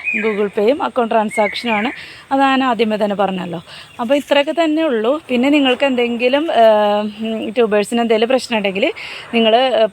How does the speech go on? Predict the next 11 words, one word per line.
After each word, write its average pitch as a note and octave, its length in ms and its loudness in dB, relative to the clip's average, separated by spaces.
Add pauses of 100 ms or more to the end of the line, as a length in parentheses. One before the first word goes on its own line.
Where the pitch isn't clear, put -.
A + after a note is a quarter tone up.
പാക്ക് G3+ 360 2
പൊട്ടിക്കുമ്പോൾ G#3+ 540 0
തന്നെ G#3+ 220 -2
അതിൻ്റെ G#3 240 -4
വീഡിയോ G3 220 2 (100)
ഫോട്ടോ G#3 340 2
എടുത്ത് C4 260 2 (420)
എനിക്ക് G#3+ 260 -2 (100)
അയച്ചു G3+ 300 -4
തരാം. G#3+ 300 2
അപ്പോൾ A3 160 -6